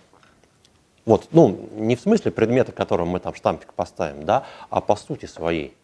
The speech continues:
в глубине, откуда оно выросло, откуда оно взялось. Есть, оказывается, целая область исторической науки, которая занимается только печатями, называется софрагистика.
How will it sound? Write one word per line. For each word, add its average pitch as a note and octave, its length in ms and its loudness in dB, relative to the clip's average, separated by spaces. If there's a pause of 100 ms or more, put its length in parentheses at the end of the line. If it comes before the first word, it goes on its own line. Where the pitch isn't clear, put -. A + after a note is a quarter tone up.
(280)
в - 140 -18
глубине, A2 340 4
откуда C3+ 240 -2
оно B2 120 0
выросло, G2 400 -4
откуда A#2+ 280 -8
оно A2+ 40 -6
взялось. G2 440 -4 (1500)
Есть, F#3+ 280 6
оказывается, F#3+ 340 4
целая E3 320 4
область C#3+ 420 2
исторической A2 600 -4
науки, G2+ 400 0
которая F#2 220 0
занимается G2+ 800 -2 (1120)
только E3 260 6
печатями, - 460 -2
называется F2 340 2
софрагистика. - 760 -2